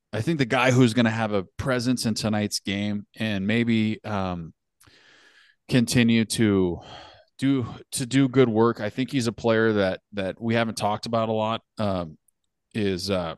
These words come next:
Arthur Kaliev. He's going home. He's from Long Island. Um, obviously, he's, uh, been playing on that fourth line, but he has been producing. You know what I mean? He has been scoring. He's scored a couple goals in the last three games,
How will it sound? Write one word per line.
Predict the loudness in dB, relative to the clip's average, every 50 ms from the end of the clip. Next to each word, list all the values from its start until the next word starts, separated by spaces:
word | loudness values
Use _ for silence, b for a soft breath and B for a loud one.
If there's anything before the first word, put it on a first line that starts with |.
| _ 0
Arthur | 0 0 2 0 -2 -2
Kaliev. | 0 0 2 2 0 -2 -4 -8 -10 -12 -6
He's | -4 -4 0
going | 2 2 2 2 2
home. | 2 2 0 0 0 -4 -6 -6
He's | -6 -6 -4
from | -4 -6 -4 -4 -2 -2 0
Long | 0 0 -2 -2
Island. | -2 -4 -4 -4 -4 -6 -6 -8 -12 _ _ _
Um, | -8 -4 -4 -2 -2 -2 -4 -6 -8 -12 -16 _ _ -6
obviously, | -4 -2 -2 -2 -4 -4 -4 -2 -4 -4 -6 B B B B B B B B B B B B B B B B B B B B _ _ _ _
he's, | -2 2 2 2 4 4 4
uh, | 4 6 4 4 2
been | 2 0 0
playing | 2 2 2 2 2
on | 0
that | -2 -4 -2 2
fourth | 2 2 2 2
line, | 0 0 0 0 0 -2
but | -2 -4 -4 -4
he | -4 -4 -2 -2
has | -2 -2 -4 -4 -4 -6 -8 -6
been | -6 -6 -6
producing. | -2 0 0 2 2 2 0 0 -2 -8 -10 -16 _ _ _ _
You | -8 -4 0
know | 2 2
what | 4 2
I | 2
mean? | 2 0 0 0
He | 0 0 0 0 0
has | -2 -4 -4 -4 -4 -4 -2
been | 0 0 0
scoring. | 0 -4 -2 0 2 2 2 2 -2 -4 -10 -14
He's | -12 -12
scored | -6 -2 0 0 0
a | 0
couple | 0 -2 -2 0 0 2
goals | 4 4 4 4 2 0
in | -2 -4
the | -4
last | -4 -4 -4 -6 -6 -8 -10
three | -6 -4 -4 -4
games, | -4 -4 -6 -6 -6 -6 -6 -8 -8